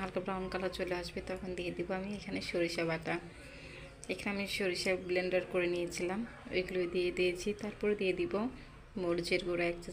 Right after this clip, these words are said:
চামচ, হলুদের গুঁড়া, তারপরে দিয়ে দেবো সূর্যের গুঁড়া, দিয়ে দিচ্ছি পরিমাণ মতো লবণ।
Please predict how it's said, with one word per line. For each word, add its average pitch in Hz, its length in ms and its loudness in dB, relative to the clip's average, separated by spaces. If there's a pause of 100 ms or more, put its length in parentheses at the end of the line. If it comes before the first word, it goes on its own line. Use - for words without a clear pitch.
চামচ, 180 320 0 (180)
হলুদের 170 440 4
গুঁড়া, 180 220 4 (1000)
তারপরে 190 360 0
দিয়ে 185 140 2
দেবো 190 140 -4 (100)
সূর্যের 175 420 0
গুঁড়া, 180 200 0 (680)
দিয়ে 196 200 2
দিচ্ছি 202 260 0 (180)
পরিমাণ 175 320 0 (100)
মতো 180 280 -2
লবণ। 170 260 4